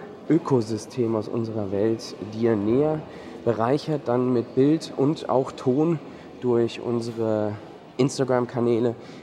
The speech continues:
In dem Fall, äh, die meisten Sachen, der meiste Content wird über Smart Collectors von den Messen live ausgespielt und dann über alle unsere Kanäle geteilt. Unser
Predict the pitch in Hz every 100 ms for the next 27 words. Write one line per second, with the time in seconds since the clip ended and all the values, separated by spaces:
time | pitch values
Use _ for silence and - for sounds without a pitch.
0 | - 110 120 127 - 117 113 110 107 -
1 | - - 113 110 104 104 110 120 147 -
2 | 123 117 113 117 107 104 107 113 113 -
3 | 110 117 104 113 131 104 113 - 113 110
4 | 113 120 - 120 - - - - - -
5 | 127 117 113 107 110 110 104 101 101 117
6 | 135 - 123 - 117 113 104 101 104 110
7 | 107 87 101 110 87 104 101 95 107 98
8 | 101 92 95 - 110 117 110 - - -
9 | - - - - - - - - 127 117
10 | 101